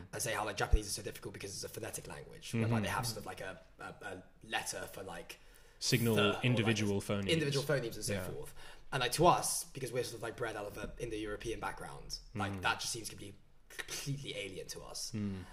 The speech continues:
Speaker 1: Whereas, like, the alphabet seems so simple.
Speaker 2: Yeah.
Speaker 1: And so I can imagine the reason why, like, there's such, like, in Europe, for example, like, there's a lot of bilingualism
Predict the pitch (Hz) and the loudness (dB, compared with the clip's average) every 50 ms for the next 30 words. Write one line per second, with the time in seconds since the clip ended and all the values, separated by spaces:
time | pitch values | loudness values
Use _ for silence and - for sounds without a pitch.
0 | - - - 127 117 110 110 107 101 - 107 113 110 - - 123 110 110 - 107 | -6 0 2 4 4 4 2 0 -4 -4 -6 -6 -6 -4 -2 0 0 0 0 -4
1 | 95 - 110 101 - - - - 117 98 - - - - - - - - - 110 | -6 -6 -6 -6 -6 -4 -4 -4 -6 -6 -8 -10 -10 -10 -10 -12 -12 -6 -2 -2
2 | 101 92 87 85 - 107 104 - - - - - - 131 117 107 104 - - - | -2 -2 -4 -6 -8 -10 -10 -10 -12 -8 -6 -4 -2 0 0 -2 -4 -6 -10 -14
3 | - - - - - - 135 131 127 143 143 139 117 110 113 120 113 110 107 110 | -16 -14 -12 -8 -6 -2 -2 2 4 6 6 6 4 0 -2 -4 -4 -4 -4 -4
4 | 110 107 104 101 - - - - - - - - 107 101 110 107 101 - - - | -2 -2 -2 -2 -6 -8 -12 -14 -14 -10 -8 -8 -6 -4 -4 -4 -2 -2 0 0
5 | 156 131 - - - - - - 113 110 - - 139 135 135 165 147 120 - 117 | 0 0 0 -2 -4 -4 -4 -4 -6 -6 -6 -4 -2 2 6 6 6 6 4 0
6 | 107 110 107 101 98 98 98 95 87 - 98 101 98 104 98 90 95 95 92 98 | -6 -6 -6 -6 -6 -6 -6 -6 -6 -8 -8 -8 -8 -8 -8 -6 -6 -6 -6 -6
7 | 95 90 87 85 - 87 85 82 | -8 -8 -8 -8 -8 -8 -8 -10